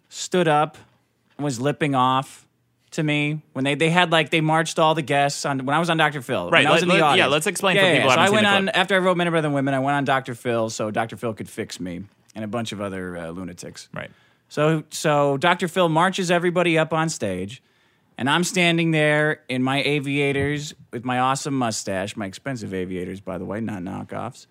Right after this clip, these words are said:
Speaker 2: Yeah.
Speaker 1: And Doctor Phil goes around the audience, whipping them up into a frenzy of hate, right?
Speaker 2: Right.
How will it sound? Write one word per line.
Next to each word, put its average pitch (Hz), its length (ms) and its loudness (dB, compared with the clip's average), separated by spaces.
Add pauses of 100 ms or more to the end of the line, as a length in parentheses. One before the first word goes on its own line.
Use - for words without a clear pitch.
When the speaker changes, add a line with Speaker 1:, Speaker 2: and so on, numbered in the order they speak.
(500)
Speaker 2:
Yeah. - 140 -12
Speaker 1:
And 165 260 0
Doctor 190 300 2
Phil 202 220 0
goes 175 300 2
around 170 440 0
the 165 100 2
audience, 185 460 2
whipping 170 340 -2
them 170 220 0
up 165 160 0
into 160 260 0
a 160 60 -2
frenzy 139 420 -2
of 127 80 -4
hate, 170 320 -2 (160)
right? 120 340 -4 (300)
Speaker 2:
Right. 85 180 -2